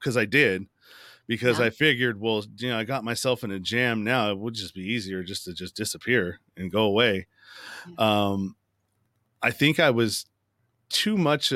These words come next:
Speaker 1: I, I would always tell myself that I'm like, "Well, dude, you'd be doing your,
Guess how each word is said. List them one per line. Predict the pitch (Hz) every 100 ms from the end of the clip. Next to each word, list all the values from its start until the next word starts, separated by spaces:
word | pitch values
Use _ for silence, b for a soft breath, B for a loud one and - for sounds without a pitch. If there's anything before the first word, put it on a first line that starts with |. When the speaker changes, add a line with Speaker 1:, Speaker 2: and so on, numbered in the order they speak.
| -
Speaker 1:
I, | 123
I | 123 123
would | 127 151
always | 165 214 -
tell | 175 156
myself | 101 90 107 95 -
that | 104 95 95
I'm | 101 104
like, | 107 110
"Well, | 127 120 110 - _ _ _ -
dude, | 185 104 98
you'd | 160 147
be | 139
doing | 104 131 143 127
your, | 110 110 104